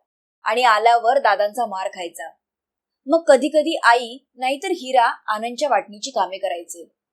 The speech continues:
इथे शाळेत सुद्धा उशिरा आल्यामुळे त्याला मास्तरांचा मार बसायचा. अशा सगळ्या गडबडीतच त्याने पूर्व परीक्षा दिली. आनंदने दोन अडथळे कसेबसे पार केले होते,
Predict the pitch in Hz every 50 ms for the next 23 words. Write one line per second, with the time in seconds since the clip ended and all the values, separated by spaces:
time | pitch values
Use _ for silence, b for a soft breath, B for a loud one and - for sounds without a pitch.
0 | _ _ _ - 233 208 - 285 277 269 269 214 214 220 240 240 - - 254 226
1 | 202 208 208 226 233 226 208 - 247 240 233 226 220 226 233 233 247 240 220 220
2 | 233 277 - _ _ _ _ - 285 320 330 285 233 214 - - - 247 247 247
3 | 240 269 262 226 202 185 196 214 214 202 185 - 185 175 175 - - 165 156 -
4 | _ _ _ _ _ _ _ _ _ _ _ 226 220 214 254 254 262 269 269 240
5 | 214 220 233 233 214 220 214 202 190 220 233 254 247 - 226 202 285 - - -
6 | - 226 233 269 269 269 220 196 202 220 226 220 208 196 196 - - 214 202 185
7 | 180 160 165 160 _ _ _ _ _ _ _ _ _ _ _ _ _ _ 208 220
8 | 214 220 233 247 240 233 220 226 240 220 190 180 214 220 240 254 254 240 214 214
9 | - 208 208 196 190 214 240 - 220 220 - 254 233 233 233 226 269 262 262 214
10 | 190 185 208 - - 202 190 190 185 175 - - 165